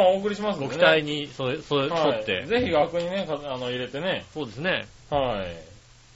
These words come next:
Speaker 1: 飾ってもらえればね。
Speaker 2: そこにでも持ってっていただきたいなと思いますよね。
Speaker 1: あー、職場をね。
Speaker 2: うん。
Speaker 1: はい、はい。
Speaker 2: 自慢げにね、こうね、飾っていただきたいと思いますよね。
Speaker 1: 机とかにね。
Speaker 2: うん。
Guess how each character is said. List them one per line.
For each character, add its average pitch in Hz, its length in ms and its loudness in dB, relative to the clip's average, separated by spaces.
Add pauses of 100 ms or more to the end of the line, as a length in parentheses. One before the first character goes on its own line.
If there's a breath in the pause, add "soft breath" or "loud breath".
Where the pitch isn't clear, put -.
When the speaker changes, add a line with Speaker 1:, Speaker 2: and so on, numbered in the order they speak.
(160)
Speaker 1:
飾 135 160 2
っ 127 80 -2
て 131 60 -4
も 120 140 -2
ら 110 100 0
え 110 40 0
れ 107 40 -2
ば 98 60 -6
ね。 101 60 -6
Speaker 2:
そ - 80 -4
こ 156 100 2
に 143 100 0
で 123 60 -2
も 107 60 -2
持 107 100 -2
っ 107 40 -6
て - 100 -10
っ - 40 -6
て 90 100 -14
い - 20 -10
た 90 80 -10
だ 95 60 -10
き 85 80 -16
た 90 60 -14
い 85 60 -12
な 90 80 -14
と 92 60 -12 (100)
思 90 100 -12
い - 20 -12
ま 82 60 -12
す - 120 -20
よ 95 60 -10
ね。 120 240 -6 (640)
Speaker 1:
あ 139 580 6
ー、 - 20 -2
職 135 220 -4
場 143 140 2
を 147 80 0
ね。 220 200 0
Speaker 2:
う 120 40 -6
ん。 117 280 -4 (220)
Speaker 1:
は 139 160 2
い、 123 40 0
は 113 80 0
い。 - 100 -4
Speaker 2:
自 135 60 -2
慢 139 180 2
げ 131 100 -2
に 135 80 -6
ね、 214 100 -2
こ 113 160 -10
う - 20 -12
ね、 95 80 -10
飾 107 180 -4
っ 104 40 -4
て 110 100 -10
い - 20 -8
た 101 80 -6
だ 95 80 -4
き - 60 -14
た 95 60 -10
い 87 40 -8
と 87 60 -14
思 85 100 -18
い - 20 -16
ま 87 100 -18
す - 100 -18
よ 101 60 -8
ね。 107 60 -8
Speaker 1:
机 156 260 6
と 156 100 4
か 123 100 0
に 110 80 -6
ね。 185 200 0
Speaker 2:
う 123 40 -8
ん。 104 260 -8